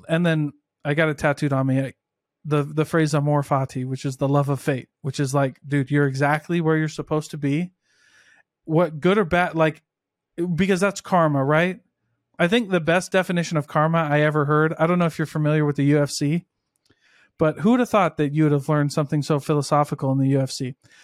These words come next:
But, um, there was a fighter who had just won,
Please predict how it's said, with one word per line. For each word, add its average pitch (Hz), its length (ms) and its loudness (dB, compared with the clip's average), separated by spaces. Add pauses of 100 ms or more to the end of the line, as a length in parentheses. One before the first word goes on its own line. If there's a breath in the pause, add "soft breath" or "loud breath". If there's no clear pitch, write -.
(140)
But, 175 240 0 (180)
um, 156 240 2
there 165 100 2
was 170 120 0
a 156 60 2
fighter 185 340 2
who 175 80 4
had 156 100 2
just 165 300 -2
won, 160 500 2